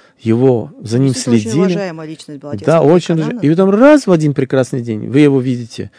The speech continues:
Speaker 1: в майке, без бороды, ну, и с бородой, там, не знаю, или он там постригся, что-то, и вот сидит в какой-то комнате, он там лаптоп, и всё,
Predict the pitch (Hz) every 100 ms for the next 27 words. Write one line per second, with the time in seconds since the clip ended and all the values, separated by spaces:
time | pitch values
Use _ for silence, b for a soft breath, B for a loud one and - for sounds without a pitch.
0 | b - 101 110 170 214 - 196 175 _
1 | _ _ b b b b b b _ _
2 | - 113 113 110 117 113 120 143 135 110
3 | 104 110 113 156 131 107 107 117 107 104
4 | 107 107 104 101 - 175 - 135 - 135
5 | - 107 151 139 120 127 113 _ - 107
6 | - - 165 175 139 - 104 113 110 123
7 | 127 - 190 185 127 - 175